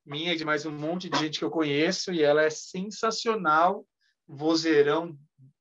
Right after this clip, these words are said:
de, né, que preenche, assim, a sala, né? <laughs> Você ouve no C D, você vê a voz dela, vai...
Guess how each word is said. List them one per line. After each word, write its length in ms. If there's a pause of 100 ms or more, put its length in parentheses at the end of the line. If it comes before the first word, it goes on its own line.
(120)
de, 440 (380)
né, 340 (840)
que 80
preenche, 760
assim, 280
a 80
sala, 540
né? 200 (180)
<laughs> 540 (220)
Você 160
ouve 220
no 80
C 180
D, 140
você 160
vê 80
a 100
voz 200
dela, 240
vai... 140